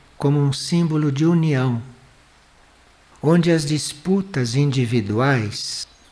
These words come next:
não têm oportunidade de se instalar.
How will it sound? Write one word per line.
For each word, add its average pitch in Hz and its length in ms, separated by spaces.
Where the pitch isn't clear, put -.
não 160 400
têm 170 460
oportunidade 147 1200
de 135 120
se - 260
instalar. 143 760